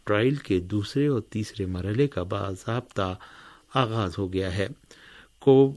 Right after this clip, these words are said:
ایران برکت نامی پہلی ویکسین کی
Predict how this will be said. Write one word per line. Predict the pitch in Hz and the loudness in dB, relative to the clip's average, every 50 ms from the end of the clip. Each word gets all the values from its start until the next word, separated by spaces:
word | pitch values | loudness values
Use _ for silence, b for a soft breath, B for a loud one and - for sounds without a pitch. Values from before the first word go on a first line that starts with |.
| - _ - | -6 _ -6
ایران | 120 117 117 113 113 113 120 123 123 110 101 | -4 -2 0 0 0 0 0 -2 -4 -4 -4
برکت | - 101 104 - - 123 120 - - | -4 -4 -2 -2 -2 -2 -2 -4 -4
نامی | 101 92 87 95 107 135 135 | -6 -4 -4 -2 -2 -4 -2
پہلی | - 127 110 104 104 104 98 | -2 -2 -2 0 0 -2 -2
ویکسین | 90 95 92 90 - - - - 117 131 147 143 135 | -2 -2 -4 -6 -6 -10 -8 -4 -2 0 0 0 -2
کی | - - - 92 90 | -4 -6 -6 -6 -6